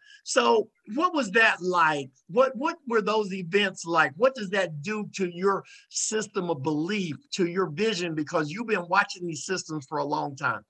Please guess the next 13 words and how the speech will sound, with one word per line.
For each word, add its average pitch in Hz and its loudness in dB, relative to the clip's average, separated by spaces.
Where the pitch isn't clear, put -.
So 196 2
I'm 220 4
gonna 240 -2
start - 0
with 180 0
you, 240 0
Brenda. 180 2
What 320 4
was, 214 0
what, 240 0
what 285 2
impacted 196 0
those 185 2